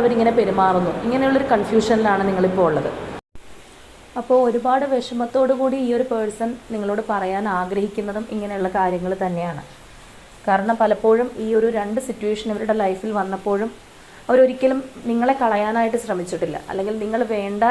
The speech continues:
എന്ന് വിചാരിച്ച ആ ഒരു സിറ്റുവേഷനിലേക്ക് പൂർണ്ണമായിട്ട് പോവാൻ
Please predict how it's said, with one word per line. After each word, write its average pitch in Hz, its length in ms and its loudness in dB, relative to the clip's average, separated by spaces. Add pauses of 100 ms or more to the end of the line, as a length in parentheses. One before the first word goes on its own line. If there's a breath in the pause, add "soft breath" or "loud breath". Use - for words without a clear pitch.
(140)
എന്ന് 214 180 -4
വിചാരിച്ച 202 360 -4 (120)
ആ - 20 -4 (120)
ഒരു 226 180 -2
സിറ്റുവേഷനിലേക്ക് 202 760 -4
പൂർണ്ണമായിട്ട് 196 640 0
പോവാൻ 190 280 -2